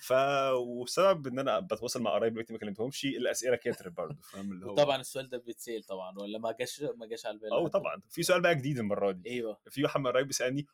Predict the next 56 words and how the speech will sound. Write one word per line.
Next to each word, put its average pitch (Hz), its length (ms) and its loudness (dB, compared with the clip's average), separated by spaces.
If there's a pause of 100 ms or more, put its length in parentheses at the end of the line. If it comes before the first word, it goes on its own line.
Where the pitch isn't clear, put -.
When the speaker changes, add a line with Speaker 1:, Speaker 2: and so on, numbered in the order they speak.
(120)
Speaker 1:
"هو 113 160 4
أنت 143 120 0
بتتسحر؟" - 800 -4 (140)
فكنت - 220 -12
عايز 104 120 2
أقول 110 160 -2
له 104 80 -12 (120)
إيه؟ - 160 -20
Speaker 2:
لا، 120 120 -2
ثواني، 143 260 4
ثواني 151 420 6
بس، 175 140 6
أنا 220 120 8
عايز 170 300 6
أفهم 170 420 4
يعني. 185 400 -2
<laughs> - 840 0
هو 143 100 4
دي 147 100 4
حاجة 151 180 2
جديدة 147 280 4
دخلت 160 360 2
الإسلام 156 440 4
ولا 190 300 4
إيه؟ 202 160 6
<laughs> - 880 -2 (340)
Speaker 1:
اللي 120 140 -2
هو 156 340 4
ك-، - 180 -16
بعت 135 240 2
لي 151 40 0
رسالة 160 220 2
بيقول 127 320 -2
لي، 147 260 0 (200)
آم، 98 480 -6 (800)
"هو 117 120 0
أنت 127 100 0
أونلاين 123 360 4
ليه؟" 113 140 2
قلت 107 120 -2
له: 131 60 0
"ما 131 80 -2
كنتش 147 220 -8
أونلاين 120 180 0
ولا 117 80 -2
حاجة، 113 120 2
أنا 110 100 -4
كنت - 120 -12
نايم 110 320 -4
وهتلاقيني 104 240 -4
Speaker 2:
آه. 104 40 2
Speaker 1:
موبايل 98 180 2
هو 98 80 -4
اللي 92 80 -6
كان 98 120 -10
أونلاين." 87 360 -10